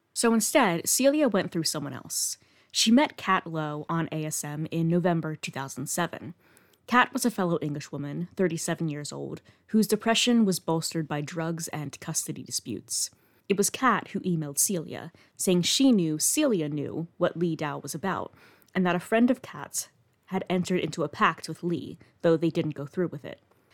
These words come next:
Kat herself had been contacted by Lee, who tried to convince Kat to hang herself. After Lee disappeared, Falcon Girl did the same. Once Kat had linked up with Celia, Kat sent Falcon Girl, Girl an email,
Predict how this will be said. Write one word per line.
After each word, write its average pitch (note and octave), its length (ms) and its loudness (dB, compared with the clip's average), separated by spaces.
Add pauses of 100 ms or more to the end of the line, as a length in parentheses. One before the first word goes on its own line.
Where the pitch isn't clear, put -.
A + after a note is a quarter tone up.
(160)
Kat - 260 0
herself G3 460 2
had F3+ 160 -6
been D3+ 100 -12
contacted E3+ 560 -8
by D#3 140 -8
Lee, E3 460 -10
who F3+ 200 2
tried F3 280 0
to - 40 -4
convince E3 420 -6
Kat D3+ 260 -12
to F#3 80 -6
hang F#3 220 -4
herself. - 540 -12 (640)
After A3+ 300 2
Lee G#3 160 2
disappeared, D#3 680 -4 (100)
Falcon F3 420 -2
Girl C#3 280 -12
did - 200 -16
the - 60 -20
same. - 440 -4 (640)
Once C#4 220 4
Kat D#4+ 240 0
had A3+ 220 0
linked E3+ 200 2
up D#3+ 140 -4
with D#3+ 140 -6
Celia, C#3+ 520 -8
Kat - 300 -6
sent - 280 2
Falcon E3+ 360 0
Girl, D3 320 -6 (160)
Girl D#3 240 -2
an D3+ 120 -4
email, E3 440 -4